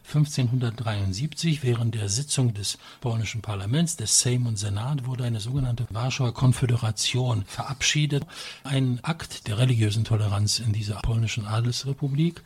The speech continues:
Unvergleichbar mit allem, was wir bisher kannten, denn der Augsburger Frieden fünfzehnhundertfünfundfünfzig sprach von den Katholiken und von den Lutheranern,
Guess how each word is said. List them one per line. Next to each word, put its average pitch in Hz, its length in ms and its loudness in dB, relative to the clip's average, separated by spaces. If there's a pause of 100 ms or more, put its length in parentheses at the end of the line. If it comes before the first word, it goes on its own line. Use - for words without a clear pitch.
(400)
Unvergleichbar 151 720 6
mit 135 160 4
allem, 143 320 6
was - 240 2
wir 131 140 6
bisher 123 600 -2
kannten, 120 540 2
denn 117 240 0 (360)
der 110 520 -4
Augsburger 143 520 4
Frieden 143 560 4
fünfzehnhundertfünfundfünfzig 123 1300 2
sprach - 420 -4 (180)
von 107 140 -4
den 101 100 -2
Katholiken 160 640 0
und 139 200 2
von 110 180 -2
den 98 260 -2
Lutheranern, 123 800 -2